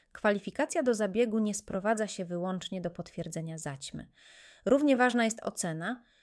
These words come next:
czy operacja i rodzaj soczewki będą rzeczywiście korzystne w konkretnej sytuacji.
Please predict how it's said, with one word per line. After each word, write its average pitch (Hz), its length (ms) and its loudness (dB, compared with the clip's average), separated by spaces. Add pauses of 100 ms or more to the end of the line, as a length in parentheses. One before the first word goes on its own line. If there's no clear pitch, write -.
(160)
czy - 140 -4
operacja 233 520 2
i 208 120 0
rodzaj 208 280 0
soczewki 214 480 -4
będą 185 340 -2
rzeczywiście 185 520 -6
korzystne 196 500 -4
w - 80 -16
konkretnej 170 500 -6
sytuacji. 165 760 -8